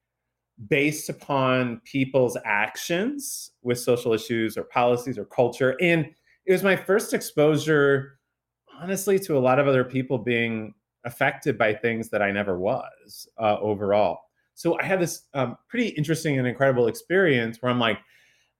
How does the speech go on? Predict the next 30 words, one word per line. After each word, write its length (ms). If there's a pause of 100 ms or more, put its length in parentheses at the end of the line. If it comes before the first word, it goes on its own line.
(120)
"I 80
think 160
I 40
wanna 160
help 320
people. 640
I 20
wanna 220
help 400
people 540
get 160
more 160
involved 480
in 80
their 140
issues," 500
because 960 (380)
when 120
you're 280
on 180
the 260
other 460
side 1000 (540)
of 320
it, 480
meaning 380
that 180
those 340
who 200
are 180